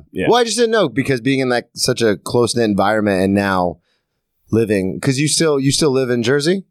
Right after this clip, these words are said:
Speaker 1: No, I live here.
Speaker 2: You live in the city now?
Speaker 1: Yeah.
Speaker 2: What part of the city do you live in?
Speaker 1: I'm in the East Village, but
Speaker 2: Oh, okay.
Speaker 1: my lease is about to be up. I don't know what I'm gonna do. We'll see.
Speaker 2: Everyone's talking about Astoria.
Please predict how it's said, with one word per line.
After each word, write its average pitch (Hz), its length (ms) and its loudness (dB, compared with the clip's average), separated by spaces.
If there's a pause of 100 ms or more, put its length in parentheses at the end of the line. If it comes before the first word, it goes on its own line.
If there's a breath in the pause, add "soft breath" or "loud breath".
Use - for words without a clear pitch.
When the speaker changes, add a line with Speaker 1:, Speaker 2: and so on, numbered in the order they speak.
(100)
Speaker 1:
No, 117 120 2
I 87 100 -4
live 87 160 -4
here. 65 260 -4
Speaker 2:
You 120 140 4
live 113 120 2
in 107 60 -2
the 104 60 0
city 110 240 0
now? 117 160 0
Speaker 1:
Yeah. 117 100 -8 (140)
Speaker 2:
What 131 220 0
part 131 160 0
of 117 60 -4
the 110 60 -4
city 117 220 -2
do 87 60 -4
you 87 100 0
live 78 180 -4
in? - 20 -20 (160)
Speaker 1:
I'm 147 100 0
in 143 60 0
the 147 60 0
East 117 240 -2
Village, 95 380 0
but 90 100 0
Speaker 2:
Oh, 104 120 2
okay. 98 280 0
Speaker 1:
my 90 120 -4
lease 90 240 -2
is 82 80 -2
about 76 220 -2
to - 60 -10
be 78 140 0
up. 78 180 -2
I 80 60 -2
don't 73 140 -4
know 71 80 -2
what 69 80 -4
I'm 82 80 -4
gonna 78 180 -4
do. 78 300 -4 (100)
We'll - 80 -6
see. - 80 -2
Speaker 2:
Everyone's 175 360 0
talking 165 240 -2
about 147 180 2
Astoria. 120 640 0